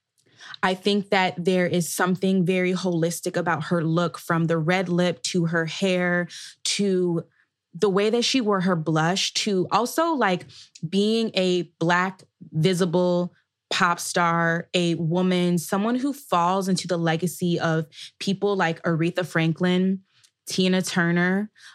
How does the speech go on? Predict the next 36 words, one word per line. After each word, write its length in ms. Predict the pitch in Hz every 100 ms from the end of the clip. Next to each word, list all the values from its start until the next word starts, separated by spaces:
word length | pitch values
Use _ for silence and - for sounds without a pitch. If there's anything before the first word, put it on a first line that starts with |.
| _
um, 460 | 185 170 165 165 156 - -
who 240 | 220 208 202
also 380 | 185 190 220
have 200 | 202 185
gone 240 | 165 175 175
on 160 | 180
to 180 | 175 - -
influence 520 | 180 165 185 175 170
people 360 | - 180 190 180
like 240 | 170 160 _
Beyonce, 840 | 175 170 156 160 156 180 180 185 185 _ _ -
Aaliyah, 640 | 170 165 165 165 175 208 - _ _ -
and 300 | 208 190 180 -
also 260 | 214 240 320
someone 380 | 302 269 269
who 280 | 254 277 262
was 240 | 247 240 190 -
peers 420 | - 196 208 220
with 220 | 180 190
Prince, 540 | - 160 196 240 - - _ _
right? 380 | 175 180 190 226 -
I 120 | 196
think 340 | 190 208 220
that 280 | 220 202 - - - - -
for 120 | -
me, 460 | 196 185 190 202 202 -
I, 260 | 180 175 -
these 440 | 170 - 180 202 202
are 120 | 185
all 200 | 180 185
people 440 | 190 - 190 202 214
who 220 | - 185
have 160 | 180
had 460 | 160 - 165 175 -
their 220 | 180 170 -
own 560 | 170 170 175 175 170